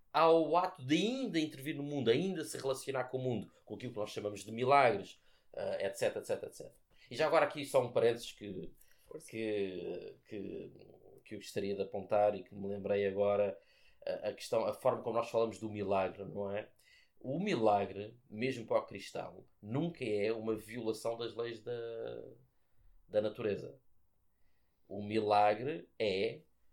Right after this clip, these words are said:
Speaker 1: a interação de uma força externa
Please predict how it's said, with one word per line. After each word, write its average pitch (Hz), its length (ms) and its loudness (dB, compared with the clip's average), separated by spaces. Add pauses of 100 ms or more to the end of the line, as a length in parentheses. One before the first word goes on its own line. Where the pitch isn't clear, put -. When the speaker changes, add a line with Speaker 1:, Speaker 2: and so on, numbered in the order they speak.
(600)
Speaker 1:
a 113 320 6
interação 139 800 0
de 113 140 -8
uma 123 180 0
força 175 1000 -2 (180)
externa 113 840 0